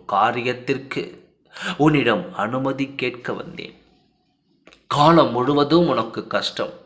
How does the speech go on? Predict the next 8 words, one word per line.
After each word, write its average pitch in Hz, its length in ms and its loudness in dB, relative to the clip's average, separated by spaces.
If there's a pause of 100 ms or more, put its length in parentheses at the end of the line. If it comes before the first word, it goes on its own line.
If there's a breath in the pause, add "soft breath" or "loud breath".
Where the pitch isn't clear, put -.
(240)
ஏன் 135 320 -2
வருகிறது 90 600 -6
தெரியுமா? 104 480 -12 (800 loud breath)
பித்ரு 180 440 4
தோஷத்தால் 135 760 4
உன்னை 120 320 -4 (160)
சூழ்ந்து 180 640 2
இருக்கிறது. 101 580 -6